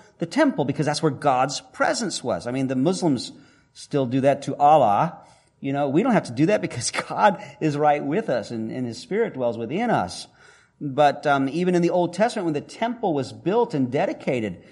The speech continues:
Solomon says, "Lord, when our, your people are away from the temple or terrible things are happening or they've been carried into exile, if they turn toward your temple," not because it's some kind of holy place by itself, but because that's where God's presence was. Okay?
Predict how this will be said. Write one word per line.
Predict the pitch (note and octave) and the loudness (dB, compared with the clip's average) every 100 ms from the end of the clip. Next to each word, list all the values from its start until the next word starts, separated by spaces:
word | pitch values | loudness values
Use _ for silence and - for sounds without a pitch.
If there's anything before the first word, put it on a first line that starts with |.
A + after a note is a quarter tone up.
| _ | _
Solomon | - E3 E3+ F3+ | -2 4 6 4
says, | E3 F#3+ C#3+ | 0 0 -2
"Lord, | C#3 E3+ G3 | 2 4 4
when | E3+ | 2
our, | D#3 | 2
your | D3+ E3 | 0 -2
people | E3 G#3 G3+ | -2 -4 0
are | D3+ | 2
away | C3+ D#3+ | 4 2
from | F3+ | 0
the | E3 | -4
temple | - F#3 F3+ | 0 0 0
or | |
terrible | D3 E3 F#3 F3+ | 0 2 2 2
things | F3 D3+ | 0 0
are | |
happening | C#3 G3 G#3 G#3 F#3+ F3+ | 4 4 6 2 2 4
or | D3+ | 4
they've | C#3 C#3 | 4 0
been | D#3 | 0
carried | G3 F#3+ | 0 2
into | F3 D#3+ C#3+ | 2 2 2
exile, | G#3 G#3+ A3 G3 - - | 4 10 10 10 2 0
if | F3 F3 | 0 6
they | E3+ | 4
turn | E3 - C4+ D4 D4 | 4 2 6 6 6
toward | C#4+ C4+ C4+ | 4 6 6
your | C4 | 4
temple," | B3+ C4 G3 C3+ - - | 0 0 2 0 0 -8
not | D#3+ A3 C4+ | 0 0 0
because | E4+ C#4+ G#3+ | 2 2 2
it's | G3+ | 2
some | G#3 | 0
kind | F#3+ F#3+ | 4 6
of | D3 | 6
holy | G3 G#3 G3+ | 6 4 2
place | F#3 - G3+ D3+ C#3 F#3+ - - - - _ _ _ _ | -4 -6 0 2 2 0 -4 -10 -12 -14 _ _ _ _
by | E3 | 2
itself, | D3+ C3 - C#4+ B3+ G3+ | 2 -2 2 6 8 6
but | G3 | 4
because | F3 F3 C3 A2 | 2 2 2 -2
that's | D#3 D#3+ - | -4 -4 -6
where | D#3 | -6
God's | C3 B2+ A#2 - | -2 -2 -4 -10
presence | - A2 F#2+ - | -12 -12 -12 -16
was. | - A1 - - _ _ _ _ _ _ - | -16 -16 -16 -20 _ _ _ _ _ _ -12
Okay? | G#2+ A#2 | -6 -4